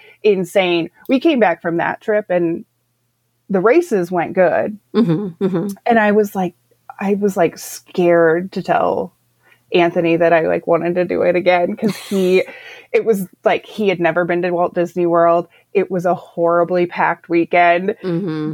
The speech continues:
Speaker 1: It rained, like, it poured during the after party. It was horrible. Like, <laughs>
Speaker 2: Yep,
Speaker 1: and then
Speaker 2: yep.
Speaker 1: we had to, like, we, we got back to the room, had to pack and get on a,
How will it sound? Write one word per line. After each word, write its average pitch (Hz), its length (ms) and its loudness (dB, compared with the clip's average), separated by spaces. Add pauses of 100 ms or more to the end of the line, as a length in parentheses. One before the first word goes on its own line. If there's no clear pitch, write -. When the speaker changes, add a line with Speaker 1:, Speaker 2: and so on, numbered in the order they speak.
(120)
Speaker 1:
It 196 180 0
rained, 185 840 0
like, 185 200 2
it 180 160 -6
poured 190 400 -4
during 185 220 -2
the 180 80 -4
after 185 280 -2
party. 185 340 0
It - 60 -4
was 202 120 0
horrible. 156 720 -2 (240)
Like, 247 260 2
<laughs> 311 420 -2
Speaker 2:
Yep, 175 260 0
Speaker 1:
and 247 120 6
then 240 100 4
Speaker 2:
yep. - 120 4
Speaker 1:
we 254 60 4
had 233 240 0
to, 190 220 -2 (260)
like, 196 160 0
we, 196 200 -4 (100)
we 202 200 -2
got 180 340 0
back 202 200 2
to 208 80 -2
the 185 140 2
room, 170 340 2 (280)
had 190 180 0
to 185 80 -2
pack 185 380 0
and 185 100 0
get 175 180 0
on 170 220 0
a, 185 300 -4